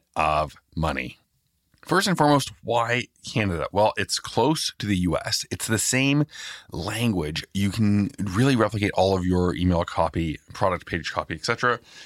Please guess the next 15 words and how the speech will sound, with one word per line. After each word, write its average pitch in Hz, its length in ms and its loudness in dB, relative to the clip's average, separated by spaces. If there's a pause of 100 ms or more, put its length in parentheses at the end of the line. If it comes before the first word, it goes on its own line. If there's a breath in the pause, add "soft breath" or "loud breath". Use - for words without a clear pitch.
(120)
And 131 360 2
there's 120 440 2
less 127 220 0
competition. 131 720 0 (500 loud breath)
So 117 360 4 (200)
it's 123 180 0
worth 120 440 0
testing 113 360 -2
to 101 60 0
see 98 240 0
if 95 140 -4
you 95 100 0
can 92 180 -2
get 87 340 -6
the 87 180 -2